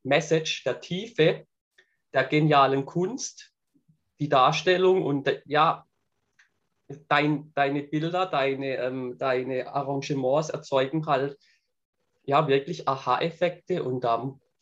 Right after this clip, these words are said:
also bin ich dir und ich denk auch viele sehr dankbar und das ist eine absolute Inspiration.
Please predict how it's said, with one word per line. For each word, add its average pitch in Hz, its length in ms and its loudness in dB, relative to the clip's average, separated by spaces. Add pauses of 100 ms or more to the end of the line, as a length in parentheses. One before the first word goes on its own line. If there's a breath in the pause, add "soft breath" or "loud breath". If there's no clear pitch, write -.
also 139 340 0
bin 131 240 2
ich 151 200 -4
dir 175 260 4
und 131 380 0
ich - 140 -12
denk 135 200 -2
auch 135 240 -4
viele 143 280 -2
sehr 143 200 -2
dankbar 139 600 -2
und 127 160 -4
das 120 140 -4
ist - 200 -12
eine 123 100 -2
absolute 139 480 -2
Inspiration. 135 920 -2